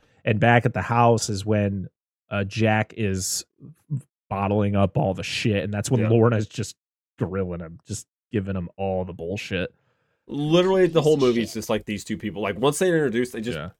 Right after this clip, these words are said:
Speaker 2: bicker back and forth the whole
Speaker 1: And,
Speaker 2: fucking movie.
Speaker 1: um, I think, did we miss, uh, the fact that, uh, Rita and Thomas get attacked by the rats at their camper?
Speaker 2: We did, and then they end up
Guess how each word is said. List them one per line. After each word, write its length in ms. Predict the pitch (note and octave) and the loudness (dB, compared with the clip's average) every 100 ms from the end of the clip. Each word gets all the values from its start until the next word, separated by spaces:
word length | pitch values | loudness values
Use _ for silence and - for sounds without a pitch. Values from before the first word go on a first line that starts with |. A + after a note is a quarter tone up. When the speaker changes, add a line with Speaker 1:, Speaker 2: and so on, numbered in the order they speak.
| _ | _
Speaker 2:
bicker 300 | B2 A2 F#2+ | -4 -4 -8
back 240 | F2 E2 F2 | -10 -12 -12
and 100 | E2 | -16
forth 180 | E2 | -16
the 80 | - | -16
whole 300 | - - G2 | -18 -6 -4
Speaker 1:
And, 140 | B2 A2 | -2 0
Speaker 2:
fucking 340 | G#2 G2 G#2+ | -2 -4 -4
movie. 0 | |
Speaker 1:
um, 520 | F#2+ G2+ G2+ G2 F#2+ - _ _ _ _ _ _ _ _ _ - | -4 -2 -2 -2 -6 -10 _ _ _ _ _ _ _ _ _ -10
I 40 | A2 | -8
think, 320 | - F3 E3 | 0 0 0
did 220 | B2+ C#3 | 0 2
we 120 | D3+ | 4
miss, 320 | D3+ F#3 F#3+ F3+ | 2 2 2 2
uh, 220 | E3 D3 | 4 4
the 100 | C3+ | 2
fact 360 | - B2+ B2+ | -2 -2 -2
that, 280 | - A#2 G#2+ | 0 2 2
uh, 160 | G2+ G2+ | 0 -2
Rita 520 | G2+ G#2+ A2+ A2+ A2 - | -2 0 2 2 0 -2
and 480 | G#2 G2 G2 G2 - _ | -6 -4 -6 -10 -18 _
Thomas 400 | - G#2 G#2+ - | -6 -4 -4 -4
get 120 | G#2 | -4
attacked 320 | F#2+ G#2+ F#2+ | -4 -4 -4
by 100 | G#2+ | -4
the 80 | G2 | -2
rats 420 | G2 G2+ F#2+ - - | 0 -2 -2 -6 -6
at 140 | G#2+ | -8
their 100 | G2 | -8
camper? 540 | - G#2 G2+ G#2+ G2+ _ _ _ _ _ _ - | -12 -10 -8 -6 -6 _ _ _ _ _ _ -6
Speaker 2:
We 240 | D#3+ G#3+ | 2 2
did, 380 | D#3+ D3+ D3+ D3 | 4 4 6 6
and 120 | C#3+ | 4
then 120 | C#3+ | 4
they 200 | C#3+ C#3+ | 4 4
end 140 | C#3 C3 | 4 4
up 220 | A#2+ A#2 | 2 0